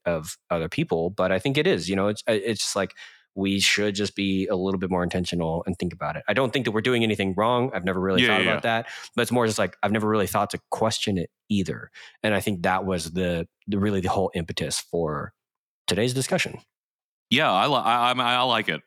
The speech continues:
Speaker 2: And I think it's really hard. And I'm, now I'm th-, I'm really thinking about, like, the fictional aspect of it. And I'm like, I'd really love to hear some filmmakers answer this question or at least discuss it in the way and, like,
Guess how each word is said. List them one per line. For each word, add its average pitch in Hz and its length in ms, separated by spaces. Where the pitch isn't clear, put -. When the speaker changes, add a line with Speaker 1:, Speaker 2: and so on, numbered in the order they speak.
Speaker 2:
And 107 120
I 101 80
think 113 180
it's 104 120
really 110 240
hard. 101 320
And 104 100
I'm, 104 120
now 120 180
I'm 120 80
th-, 113 200
I'm 104 180
really 113 260
thinking 110 260
about, 101 200
like, 95 140
the 90 80
fictional 98 440
aspect 87 420
of 87 140
it. 87 180
And 98 140
I'm 98 140
like, 98 120
I'd 110 160
really 139 180
love 131 120
to 123 80
hear 117 140
some 104 180
filmmakers 92 720
answer 101 280
this 87 180
question 92 580
or 92 140
at 98 60
least 104 220
discuss 90 400
it 76 140
in 90 400
the 87 100
way 87 380
and, 87 100
like, 85 220